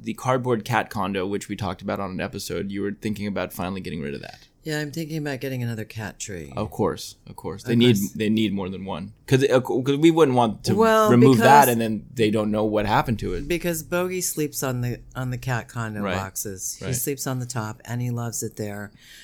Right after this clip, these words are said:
Speaker 2: And it is high up. So my thought was if I get, uh, another cat tree and I put it closer to the window, they can look out the window and sleep there as well.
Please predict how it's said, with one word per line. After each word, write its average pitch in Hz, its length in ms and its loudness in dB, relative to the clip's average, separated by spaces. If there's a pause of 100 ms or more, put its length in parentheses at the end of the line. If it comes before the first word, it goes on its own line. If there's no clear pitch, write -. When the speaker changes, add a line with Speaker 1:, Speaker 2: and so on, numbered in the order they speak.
(120)
Speaker 2:
And 160 180 0
it 160 120 -2
is 196 220 -2
high 135 340 -4
up. 113 260 -4
So 143 460 -6
my 143 180 -6
thought 156 320 -4
was 131 240 -8
if 131 140 -8
I 127 100 -4
get, 127 380 -6 (120)
uh, 113 340 -8 (600)
another 127 320 -6
cat 123 320 -8
tree 123 300 -6
and 117 120 -2
I 113 100 -8
put 123 200 -8
it 117 160 -8
closer 120 360 -6
to - 120 -12
the 110 120 -8
window, 120 360 -6
they 110 140 -8
can 107 180 -12
look 110 200 -12
out 110 160 -12
the 113 80 -8
window 104 500 -12
and 107 280 -12
sleep - 360 -10
there 101 180 -10
as 95 180 -12
well. 92 300 -14